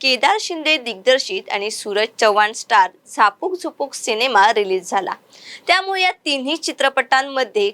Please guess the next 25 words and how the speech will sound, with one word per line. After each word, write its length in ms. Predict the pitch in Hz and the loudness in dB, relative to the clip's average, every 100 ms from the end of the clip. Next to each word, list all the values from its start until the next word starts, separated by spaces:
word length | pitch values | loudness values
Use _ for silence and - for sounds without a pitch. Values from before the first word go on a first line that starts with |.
| - | 2
काटेकी 480 | 214 190 240 233 254 | 2 2 -2 -4 -4
टक्कर 400 | 247 226 214 240 | -4 -2 0 0
पाहायला 440 | - 233 233 196 | 2 0 2 -2
मिळते. 420 | 190 180 170 170 - _ | -2 -8 -10 -12 -12 _
पण 140 | 202 185 | -8 -4
असं 260 | 185 - | -4 2
असलं 440 | 226 214 - 214 202 - | 2 2 0 2 2 0
तरी 200 | 202 208 | -2 -2
सुद्धा 300 | - 185 208 | -6 0 2
या 180 | 208 214 | 4 0
शर्यतीत 580 | - 202 185 254 226 185 _ _ - - | 0 0 2 2 2 -6 _ _ -20 -10
सूरज 400 | - 330 311 339 - | -2 2 4 4 2
चव्हाणचा 540 | 339 294 285 285 294 294 | 0 2 0 2 2 0
झापूक 500 | 254 269 - 262 294 | 0 0 0 -6 -6
झुपूक 420 | 262 - 247 - | -6 -4 -6 0
मात्र 460 | 247 - 220 190 214 | 0 0 -2 -2 -2
बॉक्स 400 | 196 196 208 - | 2 2 2 -2
ऑफिसवर 500 | 226 226 220 220 185 | -6 -6 -8 -2 -2
जोरदार 640 | 196 190 214 196 190 214 220 | -2 -2 0 0 2 2 4
आपटल्याचे 600 | - 208 196 202 196 - | 0 -4 -6 -6 -4 -4
पाहायला 460 | - 226 196 185 | 0 0 0 -4
मिळते. 420 | 175 160 156 139 - _ - _ _ _ - | -4 -8 -12 -14 -14 _ -20 _ _ _ -20
बिग 300 | 214 233 226 | -4 -2 2
बॉस 300 | 240 247 254 | 4 4 2
मराठी 540 | 226 220 214 - 233 | 0 2 0 -2 -8